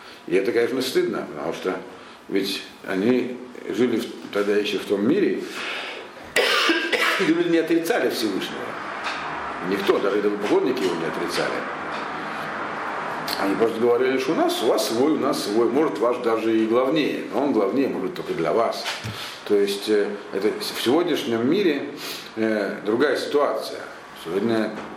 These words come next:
тех, среди кого мы видим, говорят: «У вас вообще всё неправильно, у нас всё правильно». И говорят: «Мы говорим то же самое». Значит, и другие, э, которые в других землях, то, то есть у каждого теперь сегодня, это новое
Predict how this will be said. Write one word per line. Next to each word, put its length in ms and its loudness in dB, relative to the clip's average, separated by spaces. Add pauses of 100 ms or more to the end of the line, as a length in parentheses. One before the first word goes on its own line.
(160)
тех, 200 2
среди 300 -2
кого 180 4
мы 160 2
видим, 220 0
говорят: 260 2
«У 60 0
вас 180 2
вообще 400 0 (180)
всё 120 -8
неправильно, 540 -4
у 40 -6
нас 180 2
всё 140 -8
правильно». 580 -4
И 80 2
говорят: 280 2
«Мы 80 2
говорим 220 2
то 120 -2
же 20 -6
самое». 300 -8 (460)
Значит, 260 -8 (520)
и 300 4
другие, 600 2 (260)
э, 320 2 (140)
которые 320 -6
в 60 -6
других 280 2
землях, 320 2
то, 80 -4
то 60 -10 (240)
есть 160 -6
у 20 2
каждого 360 2
теперь 340 2
сегодня, 420 2
это 160 -2
новое 320 2